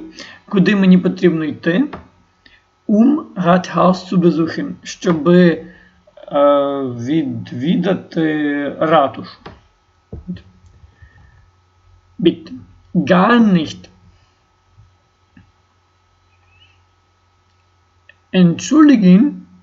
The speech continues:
Gar nichts. Ale tu мається на увазі gar nichts. Gar nichts означає зовсім нічого. Типу ви кажете, "Перепрошую, вибачте".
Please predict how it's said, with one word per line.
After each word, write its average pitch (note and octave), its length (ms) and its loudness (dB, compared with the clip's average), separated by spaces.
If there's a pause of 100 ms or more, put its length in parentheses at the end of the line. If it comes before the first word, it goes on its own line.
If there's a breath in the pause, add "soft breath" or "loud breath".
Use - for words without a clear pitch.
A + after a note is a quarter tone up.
(340)
Gar B3+ 260 4
nichts. G3 840 0 (1000 soft breath)
Ale C#3+ 180 -2
tu F3 100 -2
мається F3 280 2
на E3+ 80 -2
увазі D#3+ 140 -2
gar D#3+ 260 0
nichts. F3 880 -2 (600)
Gar E3 240 0
nichts G#3 460 -4
означає F3 580 2
зовсім F3+ 440 0
нічого. C#3 520 -4 (720 loud breath)
Типу F#3 240 0
ви E3+ 100 2
кажете, F3 520 0 (1120 loud breath)
"Перепрошую, F#3 800 0 (160)
вибачте". F3 720 -6